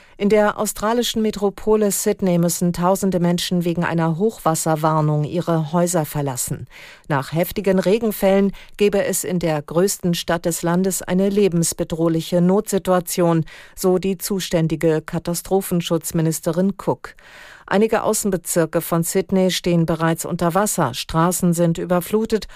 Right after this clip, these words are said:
und ein Staudamm beginnt überzufließen.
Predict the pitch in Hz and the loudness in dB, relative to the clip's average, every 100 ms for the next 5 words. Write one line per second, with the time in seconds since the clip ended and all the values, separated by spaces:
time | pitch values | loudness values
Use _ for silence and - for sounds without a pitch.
0 | - - 233 - 175 180 - - 190 220 | -8 -2 -2 0 0 0 0 0 2 2
1 | 202 151 143 160 160 170 180 - - 185 | 2 0 -2 -4 0 0 0 -6 -6 -2
2 | 160 147 - 139 143 123 - - | -2 -2 -8 -10 -12 -10 -10 -10